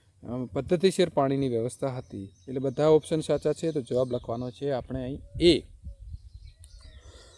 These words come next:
ભારતની વાત કરીએ તો પ્રાચીન સભ્યતાનો વસવાટ અને વિકાસ કયા પ્રદેશોમાં થયેલો જોવા મળે છે? તો નદી કિનારે, તો આવશે ડી.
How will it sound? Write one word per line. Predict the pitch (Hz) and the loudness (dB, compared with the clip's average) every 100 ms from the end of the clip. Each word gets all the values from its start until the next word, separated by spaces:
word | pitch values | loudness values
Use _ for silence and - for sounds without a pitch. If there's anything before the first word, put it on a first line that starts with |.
| _ _ _ _ - | _ _ _ _ -8
ભારતની | 143 156 165 185 190 185 | 4 8 8 8 6 8
વાત | 175 | 8
કરીએ | 170 165 160 | 6 4 4
તો | 156 165 | 4 4
પ્રાચીન | 143 135 131 175 | 6 6 6 2
સભ્યતાનો | 175 165 135 139 143 143 | 2 2 4 2 4 4
વસવાટ | 131 120 147 147 156 | 2 2 4 4 6
અને | 143 127 | 4 0
વિકાસ | 120 - 135 151 - | -2 0 2 2 0
કયા | 131 135 | 2 2
પ્રદેશોમાં | 135 135 143 - 135 135 | 2 2 2 2 -2 -2
થયેલો | 135 135 117 127 | -2 -2 -2 -2
જોવા | 117 113 127 | -2 -2 0
મળે | 127 120 123 | 0 -2 -2
છે? | - 110 | -4 -6
તો | - 107 | -4 -8
નદી | 107 127 | -6 -6
કિનારે, | 135 143 139 135 135 | -4 -4 -2 -2 -2
તો | - | -4
આવશે | 98 - 127 | -6 -6 -4
ડી. | 120 76 80 | -4 -6 -12